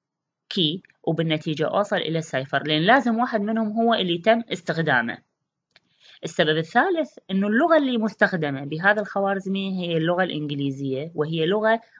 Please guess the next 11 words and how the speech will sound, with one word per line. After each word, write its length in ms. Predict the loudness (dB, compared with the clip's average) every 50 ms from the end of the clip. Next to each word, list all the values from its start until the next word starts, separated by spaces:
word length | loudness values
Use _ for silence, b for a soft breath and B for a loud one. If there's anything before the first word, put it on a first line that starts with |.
| B 0
معروفة 500 | 2 2 4 2 2 0 -2 0 0 0
ومميزة. 760 | 0 0 -2 -2 -2 0 0 0 2 2 0 0 0 -4 -6 -10 -12 _ b b b b b b
يعني 300 | 0 0 2 2 0 0
هذه 260 | 0 2 2 4 4
اللغة 420 | 4 4 4 2 2 2 0 0 -4 b b b b -2
لمن 300 | 0 0 0 0 -2 -2
أنا 240 | -2 -2 -2 -2
مجرد 360 | -2 0 0 2 2 2 2 0
صارت 380 | -2 0 2 2 2 2 0
عندي 180 | -4 -4 -4 -4
الكلمات 500 | -4 -4 -4 -4 -2 -2 -2 -2 -2